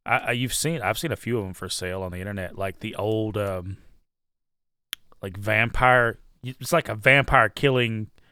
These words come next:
kit you could buy. You know, it has a cross. It's got the,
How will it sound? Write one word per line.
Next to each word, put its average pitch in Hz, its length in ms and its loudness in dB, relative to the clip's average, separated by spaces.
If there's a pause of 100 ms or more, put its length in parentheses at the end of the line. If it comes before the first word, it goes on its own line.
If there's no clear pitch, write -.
(140)
kit 123 280 2
you 123 160 0
could 104 160 -4
buy. 95 500 2
You 117 160 0
know, 117 240 2
it 107 80 0
has 117 160 2
a 113 60 -4
cross. 87 440 -6
It's 98 160 -10
got 107 280 -6
the, 101 320 -2